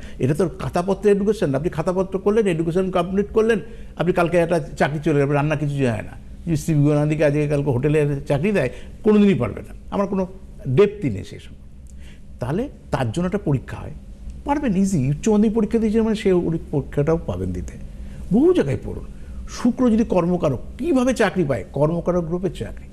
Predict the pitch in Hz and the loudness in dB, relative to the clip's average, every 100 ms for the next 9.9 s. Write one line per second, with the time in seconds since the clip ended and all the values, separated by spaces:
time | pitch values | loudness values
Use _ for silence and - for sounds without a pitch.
0 | - - - 110 165 165 220 208 233 214 | -14 -14 -8 0 0 2 2 2 2 2
1 | 208 226 208 131 170 180 180 180 185 185 | 0 0 0 2 2 2 2 2 2 2
2 | 180 170 180 180 - - - - - - | 0 0 -2 -4 -6 -6 -10 -12 -12 -10
3 | - - - - 131 175 170 226 214 208 | -10 -10 -12 -4 0 2 4 2 2 -2
4 | - - - 180 208 202 214 214 - - | -6 -6 -2 0 2 2 2 0 -4 -10
5 | 113 107 196 226 220 208 208 156 160 170 | -2 2 4 4 4 4 4 2 2 2
6 | 202 208 180 185 185 - 190 196 190 - | 2 4 2 0 -4 -2 -2 -2 -6 -14
7 | - - 156 160 165 - 151 - 190 - | -16 -4 -2 -2 -4 -4 -6 -2 -4 -4
8 | - - - 131 139 170 - - 170 - | -14 -14 -8 0 2 2 0 -4 -4 -4
9 | 143 143 127 117 135 123 117 - | -2 0 2 0 -6 -6 -8 -10